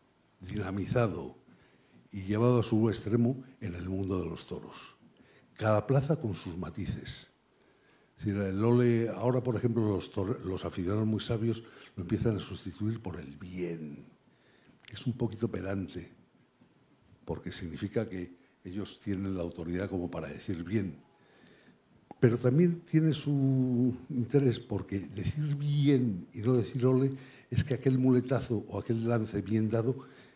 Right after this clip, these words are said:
estaban bien, pero todavía no eran merecedores del ole.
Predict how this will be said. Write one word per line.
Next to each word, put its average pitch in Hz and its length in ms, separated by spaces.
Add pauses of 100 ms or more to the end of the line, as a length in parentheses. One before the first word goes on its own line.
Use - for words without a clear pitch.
(160)
estaban 123 580
bien, 127 400 (320)
pero 98 280
todavía 101 460
no 104 140
eran 98 180
merecedores 85 800
del 62 140
ole. 60 240